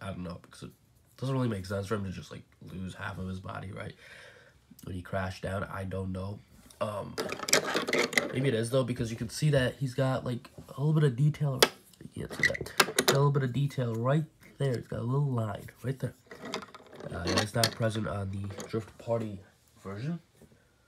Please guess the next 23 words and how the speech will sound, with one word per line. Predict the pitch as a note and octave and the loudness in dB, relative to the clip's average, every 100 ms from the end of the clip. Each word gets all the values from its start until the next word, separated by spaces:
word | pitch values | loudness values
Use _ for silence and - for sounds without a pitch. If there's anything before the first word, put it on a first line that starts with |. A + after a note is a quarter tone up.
| _ _ _ _ _ _ _ _ _ _ - _ _ - - | _ _ _ _ _ _ _ _ _ _ -20 _ _ -12 -4
Um, | A#2+ A#2+ A2+ G#2 G#2 - _ _ - | 0 2 2 0 -6 -14 _ _ 2
they, | C#3+ | 4
but | A#2+ C3 | 4 0
they | C#3 | 4
do | D3 F#3 | 4 4
make | A2+ A2 G#2+ - - | 4 2 -2 -6 -2
these | G#2+ A2 G#2 | 0 2 -2
characters | F#2+ - G2 F2 F#2+ - | -4 -2 -2 -2 -6 -4
here | G2+ | -4
a | F#2+ | -4
lot | F#2+ G2 F#2 | -6 -6 -8
more, | F#2 F#2+ F#2+ F#2+ - - - | -8 -6 -8 -10 -14 -20 -14
uh, | - - - - - - - - | -12 -12 -14 -12 -10 -10 -12 -14
brighter. | - - - - | -6 -6 -6 -10
You | - | -12
can | - | -14
see | - | -12
it | - - - | -12 -14 -14
just | D#2+ - | -12 -12
kinda | - | -14
blends | - F#2+ G2 G#2+ | -8 -6 -4 -2
in. | A2 F#2+ - - | -2 -4 -10 -16
You | - | -14